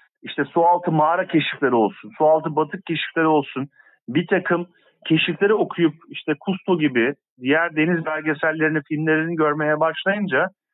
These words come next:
yani denize tutkun bir noktada olduğumu algıladım.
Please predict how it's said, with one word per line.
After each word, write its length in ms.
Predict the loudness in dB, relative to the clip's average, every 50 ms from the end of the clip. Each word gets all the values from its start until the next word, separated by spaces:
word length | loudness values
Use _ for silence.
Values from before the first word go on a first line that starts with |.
| _ _ _ _ _ _ _ _ _ _
yani 260 | -2 -2 -2 0 0
denize 320 | 2 2 4 4 4 2 0 0
tutkun 480 | -2 -4 -4 -4 -2 0 2 2 4 4
bir 120 | 4 4
noktada 420 | 2 0 0 0 -2 0 2 4
olduğumu 560 | 4 4 4 4 4 2 2 2 2 0 0 -4 -8 _ _ _ _ _ _ _ _ 2
algıladım. 540 | 2 2 2 2 2 2 2 2 0 -2